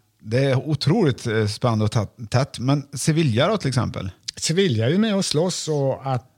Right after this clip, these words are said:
Speaker 2: de kommer att gå, de fyra lagen kommer att gå till Champions League, det är ju,
Speaker 1: Ja,
Speaker 2: det är
Speaker 1: det
Speaker 2: så
Speaker 1: ser
Speaker 2: gott,
Speaker 1: man.
Speaker 2: det är ju så gott som klart.
Speaker 1: Ja, det är det.
Speaker 2: Sen har du ju Villarreal, men de är ju massa poäng efter.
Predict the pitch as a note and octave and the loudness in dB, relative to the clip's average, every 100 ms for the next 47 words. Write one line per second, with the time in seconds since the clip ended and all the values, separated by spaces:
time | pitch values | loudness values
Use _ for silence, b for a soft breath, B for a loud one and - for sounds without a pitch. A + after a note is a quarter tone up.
0 | - C3+ C#3+ C#3 - C3+ C3 C3 B2 A#2+ | -4 0 2 0 0 0 2 0 0 0
1 | A2+ A2+ A#2+ B2+ F#3 - F3+ C3+ B2+ G#2 | 0 -2 0 2 2 2 2 2 2 2
2 | G#2+ G#2 G#2+ G#2+ G2 G#2 - F#2+ F#2 F#2+ | 0 0 0 0 -2 -4 -6 -4 -4 -6
3 | F#2+ G#2+ A2+ C3+ C#3 G#2 G2 F#2 - - | -6 -6 -2 0 0 0 -2 -4 -10 -20
4 | b b b b - C3+ C#3+ B2+ G#2 E2+ | b b b b 2 4 6 4 2 -4
5 | F2 - A2+ B2+ A2 G2+ G2 - F#2 G2+ | -12 -8 -2 0 0 -2 -2 -2 -4 -2
6 | A2 G#2 - - G2+ G2 G2+ G#2 F2+ - | -2 -4 -10 -16 -8 -4 -2 -4 -6 -14
7 | _ b b - A2+ A#2 A2+ G2+ G2+ G2 | _ b b -6 0 2 2 0 -2 -2
8 | G2+ G2 G2 G2 G#2 F#2 F#2+ F#2+ F#2+ G2 | -2 -2 -2 -2 -2 -2 -4 -4 -4 -2
9 | A2 G2+ F#2+ G#2+ - - A#2 A2+ G2+ F#2+ | 0 0 0 -2 -4 -6 -6 -2 -2 -2
10 | F#2+ - F#2+ | -6 -10 -16